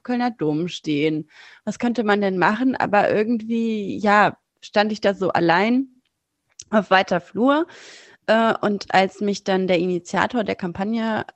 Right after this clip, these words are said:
angesprochen hat, Jens Ebrecht zum Sande, war ich total dabei, Feuer und Flamme. Ich hab auch, äh, muss ich sagen, ähm,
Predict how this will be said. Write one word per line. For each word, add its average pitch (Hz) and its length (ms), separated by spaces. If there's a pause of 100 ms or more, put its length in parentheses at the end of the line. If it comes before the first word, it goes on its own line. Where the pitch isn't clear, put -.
(120)
angesprochen 208 680
hat, 185 160
Jens 175 240
Ebrecht 180 360
zum 175 200
Sande, 202 580 (340)
war 180 100
ich 170 120 (380)
total 180 640 (500)
dabei, 180 420
Feuer 214 300
und 170 120
Flamme. 208 360
Ich - 160
hab 247 180
auch, 196 240 (520)
äh, 202 140
muss 202 200
ich 202 140
sagen, 190 580
ähm, 175 460